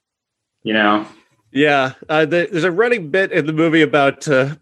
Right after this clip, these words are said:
Speaker 2: about poor Brian having to go and cover various different forms of, uh, of beer fests. I, <laughs> that seems like another,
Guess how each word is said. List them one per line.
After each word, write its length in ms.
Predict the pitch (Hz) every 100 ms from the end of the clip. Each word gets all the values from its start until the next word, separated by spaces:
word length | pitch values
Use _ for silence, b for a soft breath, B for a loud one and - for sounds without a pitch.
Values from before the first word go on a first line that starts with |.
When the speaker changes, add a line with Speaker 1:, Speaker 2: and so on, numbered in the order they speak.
| -
Speaker 2:
about 460 | 143 139 135 123
poor 140 | 170 156
Brian 360 | 147 139 139
having 260 | 135 139 139
to 60 | 127
go 220 | 139 131
and 120 | 127
cover 360 | - 147 139 120
various 400 | 139 139 135 127
different 320 | 143 139 135
forms 420 | 139 143 139 127
of, 400 | 147 131 123 107
uh, 280 | 120 117 113 B B B
of 240 | 131 131 107
beer 280 | 156 160 143
fests. 640 | 147 110 113 - - - b b b
I, 120 | 147
<laughs> 560 | 143 - - - - - 233 247 - -
that 180 | 226 -
seems 260 | 277 220
like 200 | 196 180
another, 440 | 165 156 160 151